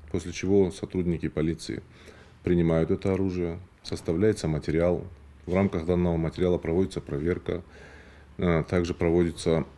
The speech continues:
исследование этого оружия экспертами-криминалистами. Если это оружие пригодное к стрельбе по заключению, э, из экспертов-криминалистов, то в последующем гражданин получает даже материальное вознаграждение за сданное им оружие.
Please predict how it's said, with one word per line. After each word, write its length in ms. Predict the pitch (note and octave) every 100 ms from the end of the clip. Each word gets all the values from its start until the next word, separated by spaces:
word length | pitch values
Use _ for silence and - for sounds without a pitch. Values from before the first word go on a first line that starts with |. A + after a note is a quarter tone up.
| -
исследование 640 | G#2 - - F#2 F2 F#2 F#2+
этого 260 | F#2 F2+
оружия 440 | F2+ F2+ E2+ E2+ D#2+
экспертами-криминалистами. 1300 | - F#2 - E2 D#2+ E2 E2 D#2+ D#2+ - C#2 B1+ - - -
Если 360 | - F2+ - F#2+
это 160 | F2+ F2+
оружие 240 | F#2 F2
пригодное 480 | - F2 F#2+ F2+ D#2+
к 40 |
стрельбе 540 | - - D2 D#2+ F2 G#2 G2+ - -
по 80 | E2+
заключению, 720 | E2+ - - F#2+ F2 E2 - - - - - - - -
э, 340 | - D2 B1+ G1+
из 200 | - -
экспертов-криминалистов, 1160 | - - - E2+ - - F2 E2+ E2 E2 - C#2+ - - - - -
то 380 | F2 E2+ D2+
в 60 | C2 -
последующем 600 | D2+ A2 A#2 B2 - F2+
гражданин 560 | E2 D2+ E2 E2 A#2 B2 - - - - - -
получает 480 | E2 E2 - A2 G2
даже 180 | F#2 G2
материальное 600 | F2+ D2+ E2+ F#2+ F#2 F2 -
вознаграждение 760 | E2 E2 D#2+ D#2 D2+ D#2 D2
за 160 | C#2+ D2
сданное 400 | D#2+ F#2+ F2 D#2
им 140 | D#2
оружие. 420 | D2+ C#2 - -